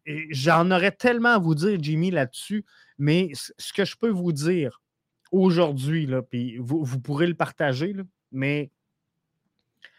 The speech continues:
j'ai, j'ai pas de problème avec ça. À Québec, présentement, on est prêt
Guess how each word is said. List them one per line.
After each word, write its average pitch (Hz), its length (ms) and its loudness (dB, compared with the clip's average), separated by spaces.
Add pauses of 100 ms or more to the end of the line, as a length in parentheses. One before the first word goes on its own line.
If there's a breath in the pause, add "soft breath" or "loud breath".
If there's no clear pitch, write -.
(680 soft breath)
j'ai, 123 240 -8
j'ai 131 140 -4
pas 160 120 -2
de 135 60 -16
problème 151 300 2
avec 131 340 0
ça. 196 280 -6 (1600)
À 143 140 0
Québec, 185 640 2 (540)
présentement, 160 840 2 (720)
on 131 220 0
est 139 160 0
prêt 147 420 -4